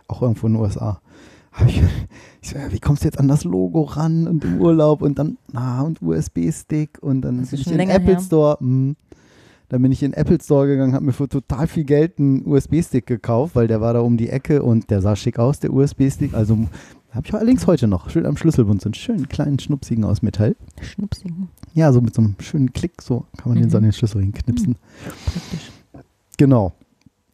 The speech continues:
Speaker 1: Und dann irgendwie in noch, dann, weiß ich gar nicht, ach so, dann habe ich mich da noch an die Rechner gesetzt im Apple Store und dann irgendwie das Logo, dann wusste ich, wo ich das ungefähr gespeichert habe, runtergeladen und,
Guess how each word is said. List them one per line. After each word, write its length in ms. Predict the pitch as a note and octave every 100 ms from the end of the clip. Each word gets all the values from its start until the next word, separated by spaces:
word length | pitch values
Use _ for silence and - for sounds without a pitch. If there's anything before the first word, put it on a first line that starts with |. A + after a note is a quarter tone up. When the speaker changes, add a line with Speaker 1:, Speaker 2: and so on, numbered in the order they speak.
| _
Speaker 1:
Und 340 | D#3+ C#3 C3+
dann 160 | C3 C3+
irgendwie 280 | D3+ D3 D3
in 320 | E3 C#3+ C#3
noch, 180 | C#3+ -
dann, 420 | - C#3 C3+ - -
weiß 200 | - -
ich 140 | - -
gar 180 | A#2
nicht, 220 | B2 A#2 -
ach 100 | -
so, 120 | D#3+
dann 120 | C3
habe 100 | C#3+
ich 100 | -
mich 100 | C3+
da 120 | C#3
noch 140 | C#3+ B2
an 140 | C3
die 80 | A#2
Rechner 340 | B2+ D#3 A3
gesetzt 320 | G3+ G#3 G#3
im 140 | F#3 F3+ -
Apple 260 | - F#3+
Store 420 | - - E3+ F#3 F3+
und 140 | C3
dann 180 | A#2+ B2
irgendwie 220 | B2 A#2
das 180 | G#2+ -
Logo, 340 | C#3 F3+ F#3+
dann 160 | D#3+ B2
wusste 160 | C3 -
ich, 100 | C3+
wo 40 |
ich 80 | A#2+
das 120 | -
ungefähr 300 | C3 A#2+ A#2+
gespeichert 640 | G#2+ - - D#3+ F#3 -
habe, 260 | D#3 E3 D#3
runtergeladen 800 | C3 C#3+ D#3+ D3+ C#3+ C#3 C#3 C#3+
und, 220 | A2 G#2